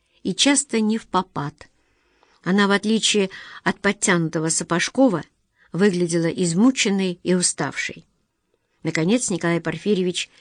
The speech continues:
не выдержал. «Таисия Петровна, у вас что-то случилось?» Женщина смутилась. Она вовсе не хотела посвящать в свои передряги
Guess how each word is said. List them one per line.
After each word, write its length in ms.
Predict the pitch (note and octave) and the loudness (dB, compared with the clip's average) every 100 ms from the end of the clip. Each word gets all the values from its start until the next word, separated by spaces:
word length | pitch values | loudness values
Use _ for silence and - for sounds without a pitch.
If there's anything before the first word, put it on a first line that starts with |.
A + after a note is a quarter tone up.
| _ | _
не 160 | F3 G3 | 2 4
выдержал. 480 | G#3 D3+ - A#2+ - _ _ _ _ _ _ | 4 2 -4 -8 -14 _ _ _ _ _ _
«Таисия 480 | - F#3 D#4 - - | -2 4 4 2 -4
Петровна, 500 | - C3 C3+ B2 A#2 - _ _ | -8 -8 -6 -6 -8 -16 _ _
у 100 | D#3 | -2
вас 260 | E3+ F3 - | 2 2 0
что-то 500 | - - F#3 F3 D3+ | -2 0 2 0 -2
случилось?» 840 | - D#3 - - C4 D4+ - - - _ _ _ _ _ _ _ _ _ _ _ _ _ _ _ _ _ _ _ _ _ _ _ _ - | -6 -6 -2 2 4 4 0 -6 -10 _ _ _ _ _ _ _ _ _ _ _ _ _ _ _ _ _ _ _ _ _ _ _ _ -2
Женщина 580 | G3 D4+ F4+ - E4 D4+ | 4 6 6 6 6 6
смутилась. 800 | C#4+ C#4 - D4+ C#4 C4 - - _ _ _ _ _ _ _ - | 6 4 6 4 4 2 -2 -6 _ _ _ _ _ _ _ -2
Она 220 | G#3 G#3+ | 2 4
вовсе 320 | C4 B3+ A3+ | 4 2 0
не 80 | A3+ | 0
хотела 420 | - A3+ D4+ B3+ | -2 -2 0 0
посвящать 600 | - E3 E3+ E3 F#3+ E3+ | -2 -4 -4 -2 -2 -2
в 60 | - | -2
свои 340 | - E3+ F#3+ | -2 0 -2
передряги 760 | - E3+ D#3+ F3 A#3+ A#3 C#3 | -2 -2 0 0 0 -2 -8